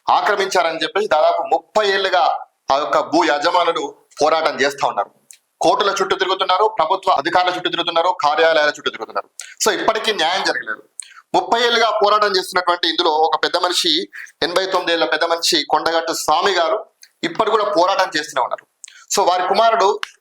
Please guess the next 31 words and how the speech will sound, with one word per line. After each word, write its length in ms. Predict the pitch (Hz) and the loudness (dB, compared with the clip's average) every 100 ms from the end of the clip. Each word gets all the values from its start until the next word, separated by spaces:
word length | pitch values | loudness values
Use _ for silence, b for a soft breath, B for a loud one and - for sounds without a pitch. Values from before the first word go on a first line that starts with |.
| _ _ _ 170 | _ _ _ -2
పిట్టల 220 | 196 190 | 2 2
మధుసూదన్ 420 | 147 180 185 170 | 2 0 0 2
గారు 160 | 165 156 | 2 2
మనతో 240 | 147 151 | -2 0
పాటు 180 | 143 135 | 0 2
ఉన్నారు. 180 | 139 214 | 2 2
అసలు 240 | 185 160 | 0 0
ఈ 40 | |
యొక్క 180 | 156 147 | 0 -2
భూముల 340 | 143 156 180 165 160 B B - | -2 0 2 2 0 B B -2
వ్యవహారం 380 | 156 180 170 156 | 0 2 0 0
గురించి 240 | 165 160 | 0 0
తెలుసుకునేటువంటి 460 | 139 131 147 139 131 | -4 -4 -4 -4 0
ప్రయత్నం 340 | 123 123 120 | -2 -2 -4
చేద్దాం. 220 | 110 98 _ _ B B - 185 | -4 -6 _ _ B B -2 0
చెప్పండి 320 | 196 220 190 156 | 2 0 -2 0
మధుసూదన్ 340 | 151 170 156 | 0 0 0
గారు, 160 | 147 135 | 0 0
ఏంటి 360 | - 160 190 | -2 -2 0
అసలు 360 | 165 160 156 - - | -2 0 -4 -6 -6
ఈ 40 | 135 | -4
యొక్క 180 | 135 | -2
రేకుర్తి 500 | 135 131 139 156 156 | 0 -2 -2 -4 -2
భూముల 380 | 147 131 143 147 139 | -2 -2 0 0 0
పంచాయతీ? 380 | 127 143 131 135 | -2 -2 -2 0
గత 260 | 120 120 - - | 2 2 0 0
చాలా 160 | 131 139 | 2 2
రోజుల 140 | 147 | -2
నుంచి 140 | 139 | -2
కూడా 140 | 143 131 | 0 -2
వింటున్నాం, 400 | 120 135 123 | 0 -4 -4